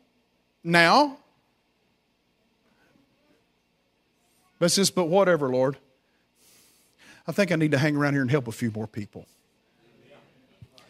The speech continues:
See, in America, we're so focused on self,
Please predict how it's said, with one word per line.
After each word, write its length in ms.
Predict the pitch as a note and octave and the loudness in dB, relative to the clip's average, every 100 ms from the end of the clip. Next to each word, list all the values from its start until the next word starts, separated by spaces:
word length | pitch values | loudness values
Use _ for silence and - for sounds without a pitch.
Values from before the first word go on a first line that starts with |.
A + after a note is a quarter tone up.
| - - | -20 -6
See, 380 | - A#3+ B3 A#3 - | 0 4 4 2 2
in 120 | G#3+ | 2
America, 480 | G#3 A3 A3 G#3 E3+ | 4 4 4 2 2
we're 180 | D#3 D#3 | 4 4
so 440 | - - F#3+ G3 | 2 2 4 2
focused 560 | G3 - F#3+ - D3+ D#3+ | 0 0 0 -2 -4 -4
on 140 | C3 | -2
self, 640 | - - D#3+ A#2 - - | 0 2 0 -2 -8 -14